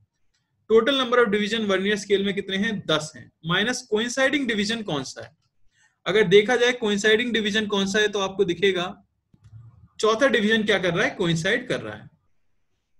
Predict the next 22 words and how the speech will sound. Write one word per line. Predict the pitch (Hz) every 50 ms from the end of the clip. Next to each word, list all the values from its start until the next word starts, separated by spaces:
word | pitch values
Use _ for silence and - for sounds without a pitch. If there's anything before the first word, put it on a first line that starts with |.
| _ _ _ _ _ _ _ - - - -
तो | 185
minus | 175 165 165 165 180 185 180 -
four | 175 170 202 214 214 -
into | 202 220 220 269 233
least | 202 175 233 262 - - -
count | 220 220 214 208
हमारे | 202 190 190 190 185
instrument | 180 170 175 175 170 170 165 165
का | - 160 -
पॉइंट | 175 156 165 180 175 175
वन | 127 110 113
है। | 117 - _ _ _ _ _ - - - _ _ _ _ _ _ _ _ _ _ -
यहां | 170 180 208 226
से | 269 254
आपको | 254 254 254 240
एरर | - 160 175 214 240 262
मिल | 240 233 226 208
जाएगी | 214 202 180 190 190
कितनी? | 175 190 165 175 202 262 294 - - _ _ _ -
माइनस | 156 160 156 170 180 185 240 285 - - - _ _ _ _ _ _ _ _ -
पॉइंट | 170 175 196 226 220 - - _ _ -
सिक्स | - - - 202 208 208 196 - -